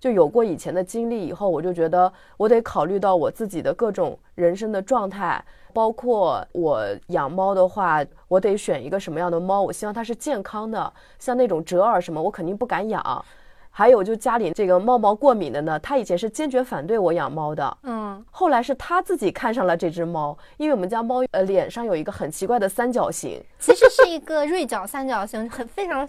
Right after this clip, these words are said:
Speaker 2: 正的在脸上。
Speaker 1: <laughs> 对。
Speaker 2: 就像一个黑色的铁三角一样。
Speaker 1: 他就一眼定情，也是，就是他一个朋友有个房车，然后那边其实是有流浪猫的，
Speaker 2: 嗯。
Speaker 1: 然后一个母猫生了一窝崽，他就看上了这只小猫，一个小三花，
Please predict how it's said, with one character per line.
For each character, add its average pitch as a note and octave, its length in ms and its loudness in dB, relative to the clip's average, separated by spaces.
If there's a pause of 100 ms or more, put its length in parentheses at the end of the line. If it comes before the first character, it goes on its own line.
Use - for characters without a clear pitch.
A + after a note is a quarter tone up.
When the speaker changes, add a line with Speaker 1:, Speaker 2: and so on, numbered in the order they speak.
(140)
Speaker 2:
正 C#4+ 300 -4
的 G#3 100 -4
在 A#3+ 240 0
脸 G#3+ 300 -6
上。 G#3 300 -4
Speaker 1:
<laughs> - 60 -20
对。 E4+ 400 6
Speaker 2:
就 D4 80 0
像 F4 240 2
一 D4 60 -2
个 D#4+ 120 -2
黑 D4+ 200 -4
色 D4 160 0
的 B3 100 -2
铁 G3+ 220 -10
三 B3 240 -6
角 G#3 180 -2
一 F3 180 -12
样。 F#3 280 -10 (480)
Speaker 1:
他 F4 140 -2
就 E4+ 120 2
一 F4 220 0
眼 G3+ 240 2
定 A#3 220 -2
情， E3+ 320 -6
也 F3+ 160 4
是， C4+ 240 -4
就 C4 140 0
是 A3+ 60 -2
他 C4 200 -8
一 A3+ 80 -6
个 A#3 120 -4
朋 D#3 280 -6
友 G3 300 4
有 E3 180 2
个 E3 80 0
房 D#3+ 280 -2
车， A3 360 -2
然 F3 120 -2
后 F3 60 -2
那 A#3+ 140 2
边 B3 200 -2
其 G#3 160 -10
实 A3 140 -8
是 A#3+ 140 -6
有 F3+ 100 2
流 D3 200 -2
浪 G3 200 2
猫 G3+ 240 -4
的， F#3+ 120 -4
Speaker 2:
嗯。 B2+ 80 -6
Speaker 1:
然 D#3+ 120 -4
后 G3+ 80 0
一 G3 100 -2
个 A3 100 -2
母 F3 180 -4
猫 E3+ 160 0
生 G#3+ 200 -4
了 G3 80 -2
一 F#3 120 -6
窝 G3 220 0
崽， - 200 -4 (300)
他 C4+ 100 -2
就 B3+ 120 6
看 C#4+ 200 -4
上 B3 140 -4
了 E3 80 -2
这 E3+ 140 -2
只 F3 140 -4
小 E3+ 240 -6
猫， D3+ 220 -2
一 C#3+ 100 -4
个 F3 100 2
小 C#3 180 -2
三 F3+ 260 0
花， F3 300 2